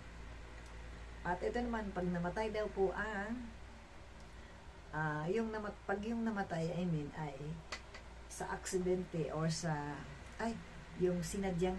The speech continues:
patayin, ay kailangan daw po ay mag-, yung mga may inaalay, yung may nilalagay sa ibabaw ng ataol, yung si-, lalagyan ng sisiw para daw po sa hustisya nung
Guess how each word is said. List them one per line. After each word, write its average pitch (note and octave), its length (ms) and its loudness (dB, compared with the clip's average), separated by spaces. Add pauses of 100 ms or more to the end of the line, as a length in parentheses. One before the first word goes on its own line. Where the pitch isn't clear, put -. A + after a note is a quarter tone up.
patayin, G3 440 2 (960)
ay F#3+ 320 6
kailangan F3+ 480 6
daw E3 240 4
po D#3 180 0
ay D#3+ 200 2
mag-, D#3+ 300 2 (200)
yung D#3+ 320 6
mga C#3+ 220 -4 (340)
may D#3 140 -4 (180)
inaalay, E3+ 560 2
yung D#3+ 120 2
may D#3 120 4
nilalagay D3+ 560 4
sa D#3 240 2 (800)
ibabaw E3 480 6
ng F3 220 4 (100)
ataol, C#3+ 560 -2
yung D#3 240 2 (240)
si-, - 280 -4 (120)
lalagyan D#3+ 400 4
ng D3+ 160 4
sisiw C3+ 560 -4 (320)
para F3 160 2
daw E3+ 240 2
po D#3 160 -2
sa E3 160 0
hustisya D#3 720 2
nung D3+ 160 0